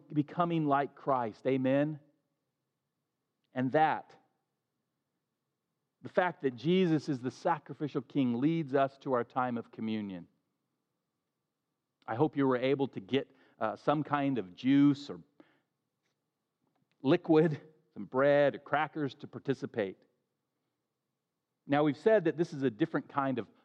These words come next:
Palm Sunday and that Jesus is a different kind of king, and, and now we come to a different kind of communion. The word communion contains within it the, the, this idea of community. When Jesus instituted,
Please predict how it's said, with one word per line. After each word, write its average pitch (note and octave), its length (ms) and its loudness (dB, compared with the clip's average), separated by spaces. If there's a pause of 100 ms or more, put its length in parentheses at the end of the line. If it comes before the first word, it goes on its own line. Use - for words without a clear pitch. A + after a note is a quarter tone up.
(100)
Palm B2 360 0
Sunday F#2 400 -4 (1300)
and C#3 100 2
that B2+ 120 0
Jesus D#3+ 440 2
is A#2+ 120 -6
a B2 60 -2
different - 320 -8
kind B2 200 -4
of - 120 -14
king, A2+ 340 -6
and, G2+ 120 -10 (240)
and A#2+ 160 2
now D#3 240 2
we D3 100 0
come C#3 240 -2
to C3+ 180 -2
a A2+ 40 2
different C#3 400 -6
kind B2+ 300 -4
of A2 160 -8
communion. A2 580 -2 (1000)
The B2+ 80 -2
word E3+ 260 2
communion E3+ 520 2
contains D#3 720 0
within D3+ 420 0
it D3 220 0
the, C3 160 0 (200)
the, C3 100 0
this C3 440 -4
idea D3 260 2
of C#3+ 120 -4
community. B2+ 680 2 (1300)
When B2+ 180 0
Jesus D3 440 2
instituted, D#3 880 2